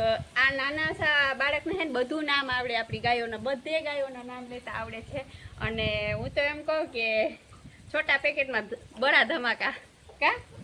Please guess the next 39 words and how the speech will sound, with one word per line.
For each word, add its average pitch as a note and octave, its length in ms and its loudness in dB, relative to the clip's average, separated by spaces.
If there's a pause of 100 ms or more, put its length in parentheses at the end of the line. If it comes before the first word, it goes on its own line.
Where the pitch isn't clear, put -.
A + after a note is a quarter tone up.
(480)
તો C#4 60 4
આ C#4 60 8
મહેમાનને E4 440 4
આપણે E4 240 4
છે D#4+ 120 0
ને D4 180 -2
ચા C4 240 4
પાણી D4 260 2
પાવાના D4 420 0
છે, D#4 160 0
પણ C#4 200 -2
હું B3+ 180 -6
કહું, B3+ 300 -2
"ચા B3+ 220 0
લેશો?" D4+ 300 0
તો A#3 160 -2
કે A3 120 -12
મહેમાન B3+ 360 -4
કે, G#3 160 -2
"ના." B3+ 240 -2 (800)
ચા C4 100 2
પીવું? D#4+ 300 -6 (1160)
હે? G4+ 140 -2 (1080)
મહેમાન D4+ 340 2
હરમાઈ D4+ 460 2
ગયા. G3 240 -8 (560)
તો D4 60 8
આપણે E4 200 8
એમને F4 180 4
લાઈવ D4+ 340 6
દૂધ C#4+ 220 -4
પાઈ G#3 260 2
દઈ. F3+ 200 -4
કા? - 300 2 (480)
દૂધ D4+ 120 -4
પીવું F4 260 2
ને C#5+ 60 2
તાર? - 160 0 (640)
જમનાનું. F#3+ 520 -4